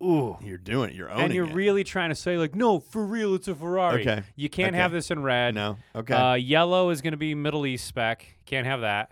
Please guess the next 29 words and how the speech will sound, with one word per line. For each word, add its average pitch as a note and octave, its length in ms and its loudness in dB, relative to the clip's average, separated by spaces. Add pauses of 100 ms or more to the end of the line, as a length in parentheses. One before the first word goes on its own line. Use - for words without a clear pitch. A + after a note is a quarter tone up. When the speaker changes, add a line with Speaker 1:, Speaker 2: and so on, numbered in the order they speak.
Speaker 2:
No. F#2+ 380 -6 (580)
Speaker 1:
Uh, A2+ 320 0
Speaker 2:
Not - 20 -8
that G#2 240 -2
there's A2+ 200 0
Speaker 1:
s-, A2+ 60 0
Speaker 2:
anything B2+ 300 -2
against C3 280 -6
them. F#2 80 -8
Speaker 1:
silver D#3+ 600 0
looks D#3+ 300 -4
German B2+ 800 -6
and G2+ 300 -14
boring. G#2+ 580 -4 (480)
Speaker 2:
It'd G2 140 -8
be F#2 120 -10
a F2 40 -8
Porsche. G2 380 -4 (440)
Speaker 1:
And A#2 220 -6 (120)
<laughs> - 100 -14
exactly, G#2+ 540 -8
Speaker 2:
Yeah. F#2+ 120 -6
Speaker 1:
it - 20 -4
would A2 120 -12
be A2+ 100 -12
German. G#2 400 -10 (100)
Speaker 2:
Uh-huh. A2+ 220 -6 (360)
Speaker 1:
And B2 260 -6
black, F#3 600 -4